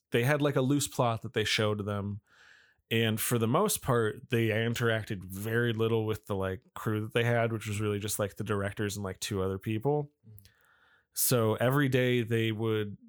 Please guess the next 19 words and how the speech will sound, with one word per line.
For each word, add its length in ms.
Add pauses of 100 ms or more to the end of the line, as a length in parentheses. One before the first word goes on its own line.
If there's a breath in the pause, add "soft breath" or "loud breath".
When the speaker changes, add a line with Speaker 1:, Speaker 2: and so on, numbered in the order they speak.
(180)
Speaker 1:
they 400
in 120
real 200
life, 560
'cause 140
it 40
was 140
ninety-eight 1000
by 160
this 160
point 240
when 100
they 100
were 80
filming 340
it, 140
had, 340
uh, 240
like, 220